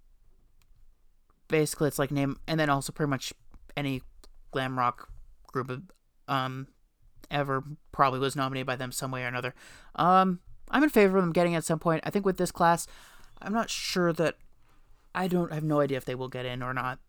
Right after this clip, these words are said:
It's possible. Um, but, um, I'll get to that a little bit later. Would I put them in?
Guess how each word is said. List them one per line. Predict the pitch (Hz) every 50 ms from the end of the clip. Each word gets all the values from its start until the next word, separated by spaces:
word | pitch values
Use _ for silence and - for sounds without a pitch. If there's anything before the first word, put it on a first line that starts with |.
| _ -
It's | -
possible. | - 160 156 147 - 165 147 135 135 - - - - - - - _ _
Um, | - 147 147 147 147 147 147 147 139 139 - - - - - - - - - - - - - - - - - -
but, | 156 147 143 - - _ _ _ _ _ - 262 - _ _ _ _ _ _ _ - - - - - - - - - - - - - -
um, | 151 151 151
I'll | 147 156
get | 151 175 165 -
to | - 160
that | 156 143 143 -
a | 139
little | 139 139 135
bit | 123
later. | 139 135 131 135 135 139 - - - - - -
Would | 160 160 160
I | 151 160 175
put | 185 - 220 -
them | - 220
in? | 226 220 208